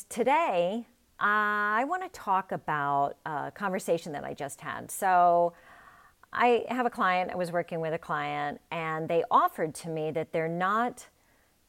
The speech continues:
interested in the things they used to be interested in. They don't feel like they have as much connection with people who they used to have connection with. They're not even quite sure where they are in their life,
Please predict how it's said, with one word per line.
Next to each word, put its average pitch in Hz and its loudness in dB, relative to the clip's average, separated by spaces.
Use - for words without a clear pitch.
interested 240 2
in 208 0
the 180 2
things 185 -4
they 165 -2
used 202 0
to 220 -4
be 196 -2
interested 185 -8
in. 165 -8
They 202 4
don't 226 0
feel 226 -2
like 208 -6
they 196 -8
have 185 -6
as 170 -6
much 175 -8
connection 190 -8
with 180 -10
people 185 -4
who 175 -4
they 165 0
used 180 -4
to 208 -6
have 180 -4
connection 175 -10
with. 160 -14
They're 196 0
not 202 0
even 190 -2
quite 185 -2
sure 170 -2
where 156 0
they 151 -2
are 113 -8
in 170 0
their 143 -4
life, 131 -10